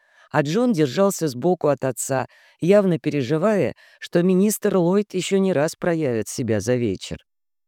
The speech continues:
«Столик заказан на имя Джанфранко Медичи», и впрямь не замедлил с ответом лорд Ллойд. «Проводи нас к нему».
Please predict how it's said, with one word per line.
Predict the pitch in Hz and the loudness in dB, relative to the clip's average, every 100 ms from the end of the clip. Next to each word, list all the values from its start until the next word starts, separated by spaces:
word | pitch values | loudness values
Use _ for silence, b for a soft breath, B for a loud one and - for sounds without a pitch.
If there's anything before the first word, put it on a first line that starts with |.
| _ _ _ _ _ _ _ _ _ | _ _ _ _ _ _ _ _ _
«Столик | - - 147 147 131 | -18 -4 0 2 0
заказан | 104 135 156 226 220 175 | 0 -2 0 0 2 0
на | 143 156 | 0 0
имя | 175 | -2
Джанфранко | 196 185 175 - 139 135 185 | -2 -2 -2 -2 -2 -2 -2
Медичи», | 185 107 107 - 127 113 _ _ _ _ _ | 0 -2 -4 -6 -6 -6 _ _ _ _ _
и | 240 | -10
впрямь | - 156 131 | -2 0 2
не | 131 | 0
замедлил | 135 131 123 113 131 | 0 0 0 -2 -2
с | 151 | -4
ответом | 139 202 214 143 | -4 -4 -2 0
лорд | 127 160 - | 0 -4 -4
Ллойд. | 104 101 98 _ _ _ _ _ _ _ | -4 -4 -6 _ _ _ _ _ _ _
«Проводи | - 190 170 160 | 2 4 4 4
нас | 233 175 - | 0 0 -2
к | 117 | -6
нему». | 117 90 73 | -4 -4 -8